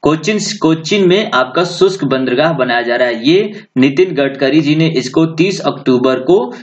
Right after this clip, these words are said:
इसका शिलान्यासन कर दिया है और इसका काम start हो गया है, जो देश का सबसे बड़ा शुष्क बंदरगाह होगा। ठीक है, चलते हैं हम अपने अगले question पे। अगला question है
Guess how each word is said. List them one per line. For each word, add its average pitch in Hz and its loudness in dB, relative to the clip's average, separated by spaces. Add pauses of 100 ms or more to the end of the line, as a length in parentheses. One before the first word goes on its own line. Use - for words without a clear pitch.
(120)
इसका 127 2
शिलान्यासन 127 -2
कर 143 0
दिया 170 2
है 175 -2
और 120 2
इसका 135 0
काम 143 -2
start 151 -2 (360)
हो 160 4
गया 127 0
है, 123 -4
जो 180 0 (360)
देश 165 4
का 214 0
सबसे - 0
बड़ा 156 2
शुष्क 165 -2
बंदरगाह 110 0
होगा। 113 0 (360)
ठीक 190 2
है, - -2 (320)
चलते 147 0
हैं 175 4
हम 165 2
अपने 220 -2 (160)
अगले 139 0
question 113 -2
पे। 110 -2 (520)
अगला 139 2
question 185 -2
है 220 -4